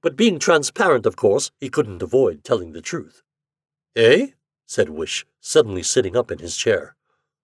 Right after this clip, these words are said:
"What?" said Clayton. "Being transparent, uh, couldn't avoid telling the truth. I don't see it," said Wish. "I don't see it," said Clayton, with inimitable assurance.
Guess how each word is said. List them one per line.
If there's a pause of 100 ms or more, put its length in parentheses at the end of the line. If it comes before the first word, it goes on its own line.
(140)
"What?" (220)
said
Clayton. (880)
"Being
transparent,
uh,
couldn't
avoid
telling
the
truth. (500)
I
don't
see
it," (320)
said
Wish. (540)
"I
don't
see
it,"
said
Clayton, (200)
with
inimitable
assurance.